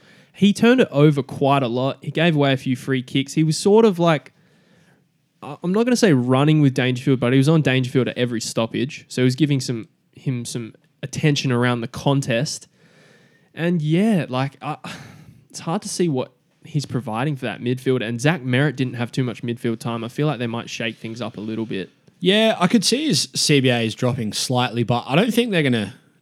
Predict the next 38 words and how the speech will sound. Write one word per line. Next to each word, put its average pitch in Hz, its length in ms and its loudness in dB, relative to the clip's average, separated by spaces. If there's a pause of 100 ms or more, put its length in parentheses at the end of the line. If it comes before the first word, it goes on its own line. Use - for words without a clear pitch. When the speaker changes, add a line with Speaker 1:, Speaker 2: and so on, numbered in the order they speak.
(340)
Speaker 2:
I 151 100 4
wouldn't 220 220 2
say 156 200 2
they 127 80 0
would 107 120 -2
shake 113 240 -4
it 107 40 -4
up 90 140 -12
too 113 160 -4
much. 95 260 -6
Like, 110 200 -6
they, 135 140 0
they're 135 340 -2 (100)
having 185 260 2
a 151 40 4
solid 127 340 0
season, 110 380 -2
Essendon. 110 500 -6 (340)
Setters 156 380 4
is 131 120 0
having 127 220 2
his 110 120 0
best 113 220 -2
year 120 80 -2
in 104 60 -4
the 92 60 -8
A 95 100 -10
F 95 140 -10
L. 95 140 -8
I 92 60 -12
think 127 140 -4
he 123 60 0
just 113 160 -8
had 113 100 -4
a 98 60 -4
down 98 340 -6
game, 98 440 -8
but, 101 200 -8